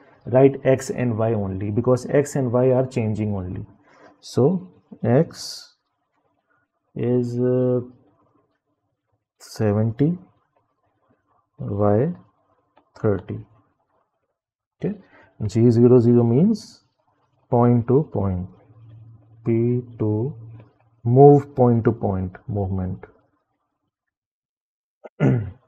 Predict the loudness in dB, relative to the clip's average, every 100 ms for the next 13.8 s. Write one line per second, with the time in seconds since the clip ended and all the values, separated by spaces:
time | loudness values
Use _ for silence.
0 | _ _ _ _ _ _ _ _ _ _
1 | _ _ _ _ -2 4 6 6 4 2
2 | 4 2 2 -2 -8 _ -2 2 4 8
3 | 8 8 4 4 6 6 4 2 2 2
4 | 2 2 0 -14 _ _ _ _ 0 2
5 | 2 -2 -10 _ _ _ -2 4 4 2
6 | -12 -14 -14 -16 _ -12 -10 -14 _ -20
7 | -2 4 6 6 4 4 0 0 -2 -2
8 | -6 _ _ _ _ -10 0 4 4 0
9 | -10 0 2 2 -2 0 2 4 4 0
10 | 0 2 2 0 0 0 -2 -4 -20 _
11 | _ _ 0 2 2 0 0 0 2 2
12 | 2 2 0 2 2 4 4 4 2 -6
13 | _ _ _ -4 0 2 2